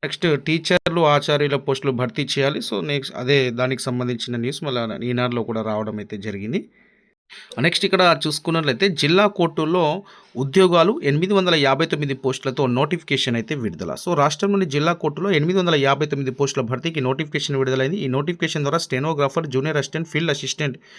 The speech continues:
అదేవిధంగా, ఆ, మనకు ప్రాసెస్ సర్వర్, స-, సర్వర్ సంబంధించి ఆఫీస్ సబార్డినేటర్ పోస్టులను భర్తీ చేయనున్నారు.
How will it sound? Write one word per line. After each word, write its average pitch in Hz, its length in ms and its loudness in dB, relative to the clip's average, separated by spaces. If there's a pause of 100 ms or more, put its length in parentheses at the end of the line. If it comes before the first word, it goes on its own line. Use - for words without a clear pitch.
(400)
అదేవిధంగా, 151 680 2 (500)
ఆ, 127 180 0
మనకు 131 340 -2
ప్రాసెస్ 147 540 0
సర్వర్, 147 340 4 (100)
స-, 139 160 -2
సర్వర్ 139 440 2
సంబంధించి 135 540 -2
ఆఫీస్ 139 340 0
సబార్డినేటర్ 135 680 0
పోస్టులను 139 300 0
భర్తీ 120 240 -2
చేయనున్నారు. 110 440 -2